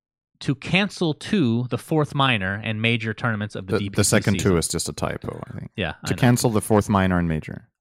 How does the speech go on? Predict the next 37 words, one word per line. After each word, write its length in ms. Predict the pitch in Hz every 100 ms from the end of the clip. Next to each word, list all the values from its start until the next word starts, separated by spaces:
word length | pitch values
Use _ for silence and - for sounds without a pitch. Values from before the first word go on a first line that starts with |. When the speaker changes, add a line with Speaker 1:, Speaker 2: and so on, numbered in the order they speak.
| _ _ _
Speaker 1:
I 120 | 107 107
just 180 | 113
wanted 240 | 113 98 90
to 220 | 87 80
Speaker 2:
Yep. 160 | 87 - _ _ _ _ -
Speaker 1:
say 220 | - 82
the 80 | 69
typo 360 | - 80 -
Speaker 2:
Mm. 280 | 104 92 85 - -
Speaker 1:
to 100 | -
be 140 | 101 -
accurate 340 | 98 110 98
Speaker 2:
Okay. 80 | -
Speaker 1:
as 60 | -
possible. 500 | 85 - - 73 - -
It's 140 | 107
affecting 380 | - 143 - 127
everything, 280 | 117 104 92
even 160 | 107 113
the 60 |
grammar 360 | 98 107 107 92
of 100 | 85
Valve. 320 | 87 78 - - - - -
"Given 280 | 165 196 190
the 100 | 143
high 200 | 165 165
fluidity 540 | - 156 156 151 151
of 80 | 135
the 80 | 135
state 300 | - 139 135
of 80 |
both 180 | 123 131
the 60 | -
pandemic 540 | 123 120 117 127 123
and 180 | 110 107
geopolitical 720 | - 131 123 - 113 117 - 104
landscape, 580 | 135 151 - 147 143